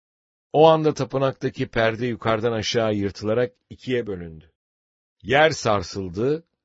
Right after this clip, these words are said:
kayalar yarıldı. Mezarlar açıldı. Ölmüş olan birçok kutsal kişinin cesetleri dirildi.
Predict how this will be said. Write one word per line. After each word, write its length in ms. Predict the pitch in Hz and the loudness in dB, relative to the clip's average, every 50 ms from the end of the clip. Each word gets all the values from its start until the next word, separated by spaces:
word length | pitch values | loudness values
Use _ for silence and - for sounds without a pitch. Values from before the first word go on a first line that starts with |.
| _ _ - | _ _ -8
kayalar 580 | - 113 110 113 113 113 113 113 113 113 113 | -4 -2 0 0 0 0 0 0 0 -2 -2
yarıldı. 720 | 110 110 104 95 92 90 92 87 85 85 82 87 76 67 _ _ _ _ _ _ _ _ _ _ _ - | -4 -6 -6 -4 -4 -4 -4 -6 -8 -10 -12 -14 -16 -16 _ _ _ _ _ _ _ _ _ _ _ -8
Mezarlar 500 | 113 120 127 120 143 139 139 147 151 143 | -4 -2 0 2 4 4 4 4 2 2
açıldı. 540 | 135 117 95 - - 85 78 71 71 65 - _ _ _ _ _ _ _ _ - | 2 0 0 -2 -10 -10 -12 -14 -16 -20 -20 _ _ _ _ _ _ _ _ -4
Ölmüş 400 | 127 139 151 160 180 190 151 151 | 0 0 0 2 0 0 2 4
olan 340 | 165 160 160 156 156 156 151 | 4 4 6 4 2 2 2
birçok 460 | 170 180 160 - - 160 151 - - | 2 2 2 2 2 2 2 2 0
kutsal 380 | - 131 - - 147 147 151 143 | -10 -8 -2 2 2 2 2 2
kişinin 480 | - - - - 143 135 139 135 131 | -2 -4 -4 -4 -2 -2 -4 -4 -4
cesetleri 840 | 113 117 117 98 - 127 - _ - 117 120 117 123 139 147 151 147 - _ _ - | -2 -4 -2 -2 -4 -6 -6 _ -6 -4 -4 -2 0 0 0 -2 -4 -6 _ _ -10
dirildi. 540 | 113 113 104 107 101 98 98 98 90 71 | -8 -6 -4 -4 -4 -4 -6 -10 -12 -14